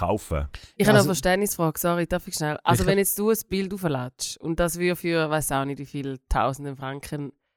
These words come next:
Speaker 2: würde das jemand ersteigern und nicht den Token, ist denn der, der den Token hat, der entscheidet dann auch, ob das, wie und ob das Bild überhaupt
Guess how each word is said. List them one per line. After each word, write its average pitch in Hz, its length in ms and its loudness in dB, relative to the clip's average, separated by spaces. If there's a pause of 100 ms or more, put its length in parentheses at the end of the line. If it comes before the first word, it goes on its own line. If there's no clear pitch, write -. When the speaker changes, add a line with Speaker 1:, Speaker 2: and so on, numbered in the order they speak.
(180)
Speaker 2:
würde 156 140 4
das 151 80 2
jemand 160 160 -2
ersteigern 165 540 4
und 175 40 0
nicht 165 180 0
den 151 300 -2
Token, 175 580 0 (400)
ist - 280 0
denn 180 100 -2
der, 185 200 8
der 190 100 2
den 175 160 0
Token 165 500 0
hat, - 580 0 (1400)
der 185 160 10
entscheidet 190 540 4
dann 180 160 2
auch, 175 180 2
ob 170 220 0
das, - 420 -2 (220)
wie 208 520 8 (160)
und 185 320 -2
ob 196 360 4
das 180 180 0
Bild 180 260 0
überhaupt 160 640 0